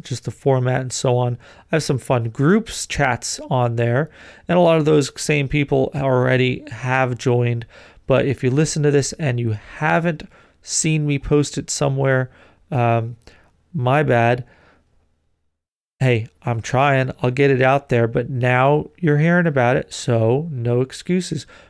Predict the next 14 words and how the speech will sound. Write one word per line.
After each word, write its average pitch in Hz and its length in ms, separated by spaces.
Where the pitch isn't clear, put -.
Go 165 140
ahead 170 140
and 131 160
join. 143 300
I'm 131 80
gonna 131 160
get 131 220
the, 120 100
the, 127 240
the 120 180
link 147 480
here 160 440
in 127 340
the 123 420